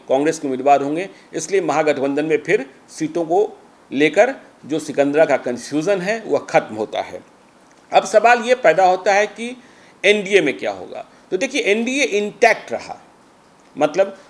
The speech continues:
भाजपा, लोजपा, जेडीयू, तो यह हम मान ले सकते हैं कि सिकंदरा की सीट लोजपा के ही खाते में जाएगी। लेकिन वहाँ उम्मीदवार कौन होगा? देखिए, जब चुनाव, संसदीय चुनाव चल रहा था, लोकसभा का चुनाव चल रहा था,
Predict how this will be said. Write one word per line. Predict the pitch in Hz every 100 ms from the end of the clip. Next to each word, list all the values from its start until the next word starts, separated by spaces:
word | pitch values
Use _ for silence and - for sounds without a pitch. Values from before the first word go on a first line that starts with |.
| -
भाजपा, | 131 147 143 147 156
लोजपा, | 139 131 - 135
जेडीयू, | 117 185 175 113 95 - _ _ _ -
तो | 226 269 - 175
यह | 208 214
हम | 160 131
मान | 165 214
ले | 196
सकते | 165 143 - 131
हैं | 120 151 196 - _ _ -
कि | 202
सिकंदरा | 233 - 139 135 139 165
की | 160 113
सीट | 180 - _
लोजपा | 113 135 147 147 - 147
के | 170
ही | 190
खाते | - - 104 110
में | 104
जाएगी। | 104 101 - 90 _ - _ 156
लेकिन | 202 247
वहाँ | 180 156 185
उम्मीदवार | 165 147 123 110
कौन | 110 107 95
होगा? | 92 101 - _ _ -
देखिए, | 233 285
जब | 277 277
चुनाव, | 220 226 262 269 247 -
संसदीय | 180 170 196 233
चुनाव | 240 180 180
चल | 175 165 170
रहा | 165
था, | 175
लोकसभा | 147 147 147 175
का | 180
चुनाव | - 139 135
चल | 139 139
रहा | 151 151
था, | 180 214